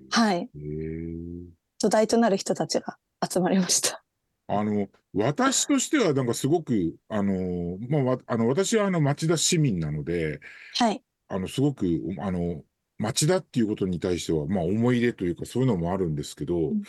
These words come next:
Speaker 3: うん、うん。
Speaker 2: あの、
Speaker 3: はい。
Speaker 2: なんで町田なんですか？え、こんな質問して。
Speaker 3: もともと、
Speaker 2: うん。
Speaker 3: 町田の前身グループがあって、
Speaker 2: うん、うん、うん。
Speaker 3: それが町田のご当地アイドルっていう
Speaker 2: あ、
Speaker 3: ものだったんですよね。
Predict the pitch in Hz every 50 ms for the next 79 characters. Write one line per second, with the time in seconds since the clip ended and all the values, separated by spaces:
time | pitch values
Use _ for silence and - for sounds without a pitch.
0 | - 226 208 202 - _ - 214 185 180 175 175 196 220 214 208 190 - _ _
1 | _ _ _ _ _ _ _ _ _ _ _ - 113 139 220 277 294 247 165 110
2 | 101 95 - - - 120 113 117 107 104 101 82 69 - - - - _ _ _
3 | _ _ _ _ _ _ _ _ _ _ _ _ _ _ _ _ _ _ _ _
4 | _ _ _ _ _ - 151 147 - 143 139 147 196 262 262 135 135 381 415 427
5 | 440 440 440 - 415 415 427 403 359 277 226 - - - - - 190 151 127 -
6 | _ _ _ _ _ _ _ _ _ _ _ _ _ - - 233 226 - - 302
7 | 285 302 302 294 294 226 - - - - - 294 359 381 - 415 415 392 370 381
8 | 381 381 359 294 - - 214 196 196 196 196 190 - _ _ _ - - 208 208
9 | 202 196 175 170 - - 120 120 110 104 113 113 104 92 92 95 92 80 67 65
10 | - - 294 302 339 320 285 269 277 277 285 294 302 285 285 277 277 269 277 311
11 | 320 311 311 330 339 320 277 269 247 254 277 277 - _ - - 202 185 185 185
12 | 180 185 185 180 - - _ _ _ - - 202 196 - _ _ _ _ _ _
13 | - 202 208 214 214 202 196 190 233 - 196 185 185 180 185 - - 180 175 190
14 | 196 196 -